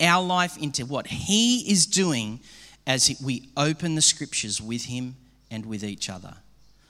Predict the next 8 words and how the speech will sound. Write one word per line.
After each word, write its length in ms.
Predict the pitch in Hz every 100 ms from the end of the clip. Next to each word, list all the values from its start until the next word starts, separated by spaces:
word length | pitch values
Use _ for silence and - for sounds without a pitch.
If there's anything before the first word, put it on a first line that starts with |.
| _ -
There 100 | 147
is 120 | 151
a 60 | 147
season 440 | - 190 202 196
of 100 | 180
discipleship 720 | 175 - 175 185 185 - 160
at 80 | 165
hand, 380 | 165 156 151